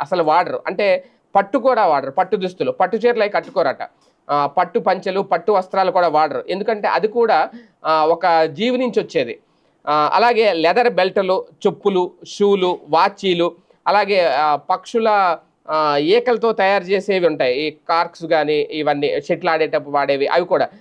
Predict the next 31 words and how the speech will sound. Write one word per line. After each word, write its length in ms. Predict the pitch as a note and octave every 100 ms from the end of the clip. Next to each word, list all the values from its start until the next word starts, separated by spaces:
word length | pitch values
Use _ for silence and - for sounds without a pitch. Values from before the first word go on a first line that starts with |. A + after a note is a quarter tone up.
| _ _ F#3+
అవి 200 | A#3 A#3+
వాటి 320 | F3 A#3+ C4+
నుంచి 180 | C4+ B3
వచ్చే 220 | A#3+ C4
వాడరంట, 500 | F3+ D#3+ D3+ A#2+ A2
ప్లాస్టిక్ 580 | - _ F#3 B3 B3 A3
నుంచి 220 | G#3 G3
వచ్చే 220 | - G3+
వాడతారు. 440 | A#3+ C#3+ C#3 A2 - _ _ _ -
అలాగే 440 | B3 B3+ A3+ G#3+
ఇక్కడ 200 | G#3+ A3+
మరి 180 | A3 A3
ప్రత్యామ్నాయం 720 | A3 G3+ - C4 B3 B3 A#3
ఏంటంటే 400 | A3+ A#3 A3+ A3
దీనికి 300 | F#3+ A3 A#3+
కూడా 140 | A#3+ G#3+
ఒక 120 | G#3+
కారణం 300 | F3+ F#3+ E3+
చెప్తున్నారు. 400 | C3+ B2 A#2+ - _ _ _ D3
గేదె 420 | D3+ G#3+ B3+ C#4+
అలాగే 500 | C#4+ A3 A3 G#3+ -
ఆవు 220 | D#3+ F#3+ A#3+
పాలకు 400 | A#3 G#3+ G#3+ F3+
బదులుగా 640 | D3+ D#3+ G#3+ E3 C3+ F3 - _ _
సోయా 560 | - G#3+ G#3 A3+ A3 A3 - -
లేదంటే 380 | F3+ G3 F#3+ G#3
బాదం 520 | C#3+ D3 E3+ F3 F3 - _ _ D#3
లేదంటే 380 | F3+ F#3 F#3 F3
ఓట్స్, 600 | D#3+ F3+ F#3+ - F3+ F3 - _ _ _
ఆ, 260 | D#3 D#3 D3+
అలాగే 480 | F3 F#3+ F3+ E3+